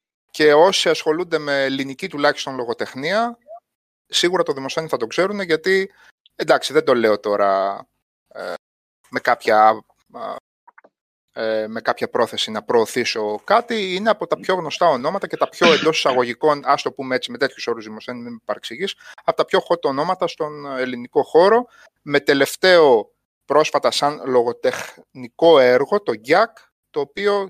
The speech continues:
και πολύ καλά πήγε και βραβεία πήρε και την εκτίμηση των σχετικών. Αν και εμένα, εντάξει, αυτό το αφήνω στην άκρη,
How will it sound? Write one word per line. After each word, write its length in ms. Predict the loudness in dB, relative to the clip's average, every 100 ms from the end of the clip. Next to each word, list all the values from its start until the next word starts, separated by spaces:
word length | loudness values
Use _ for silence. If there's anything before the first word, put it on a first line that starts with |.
| _
και 180 | -4 -4
πολύ 280 | -2 -6 -2
καλά 280 | 0 0 -2
πήγε 400 | -8 -4 -4 -4
και 240 | 0 2
βραβεία 500 | 2 0 -2 -2 -4
πήρε 280 | -2 -4 -4
και 120 | -6
την 180 | -6 -10
εκτίμηση 720 | -6 -4 -2 -2 -2 -4 -6 _ _ _ _
των 140 | -4 0
σχετικών. 640 | 0 -2 0 2 2 0 -4
Αν 180 | -4
και 80 | -2
εμένα, 240 | -6 -6 -8
εντάξει, 440 | -8 -10 -12 -18 _ _ _ _
αυτό 320 | -10 -8 -8 _ _
το 80 | -10
αφήνω 220 | -8 -8
στην 220 | -10 -4 -2
άκρη, 420 | -2 -2 -4